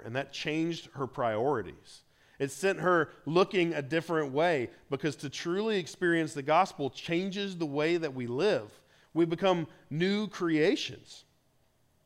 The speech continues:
new creatures. When we've experienced the gospel in our life, we have enthusiasm. I actually remember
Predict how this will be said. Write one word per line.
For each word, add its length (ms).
new 160
creatures. 560
When 100
we've 160
experienced 600
the 80
gospel 460
in 60
our 180
life, 340
we 240
have 220
enthusiasm. 680
I 140
actually 300
remember 520